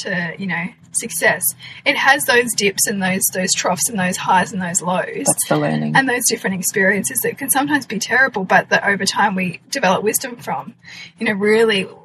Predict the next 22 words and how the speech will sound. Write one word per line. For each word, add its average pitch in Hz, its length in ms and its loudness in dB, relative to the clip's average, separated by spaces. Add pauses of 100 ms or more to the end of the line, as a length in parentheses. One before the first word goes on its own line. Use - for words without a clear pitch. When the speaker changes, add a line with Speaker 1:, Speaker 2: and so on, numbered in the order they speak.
(140)
Speaker 1:
why, 190 500 4
you 190 200 0
know, 180 80 0
you 175 200 -2
wanna 180 160 -2
get - 140 -6
into - 220 -14
the - 60 -14
habit 180 340 0
of, 175 160 -6 (300)
of - 400 -8
balancing 233 400 2
your 185 80 -2
perceptions - 720 -2 (140)
in 240 100 -2
the 202 80 2
moment 202 340 0
or 180 120 -2
close 277 340 -2
to 269 120 -4
the 220 100 -4
moment 175 320 -4